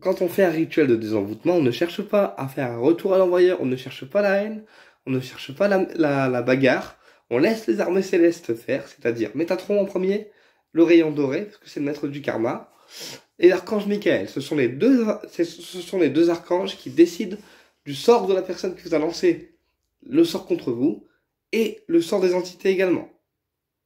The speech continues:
C'est, c'est eux qui vont réajuster les choses. Mais en aucun cas, nous,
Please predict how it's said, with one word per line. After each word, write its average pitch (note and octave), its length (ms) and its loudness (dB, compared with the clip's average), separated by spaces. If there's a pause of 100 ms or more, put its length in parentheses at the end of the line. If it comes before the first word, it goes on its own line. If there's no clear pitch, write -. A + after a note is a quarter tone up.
(300)
C'est, - 280 -16
c'est E3 300 4
eux A#3 140 4
qui - 160 -10
vont F3 140 4
réajuster F#3+ 500 0
les G#3+ 100 -2
choses. - 460 -10 (460)
Mais C3 80 0
en D3+ 100 4
aucun G3 200 0
cas, F3 200 0
nous, F#3+ 340 0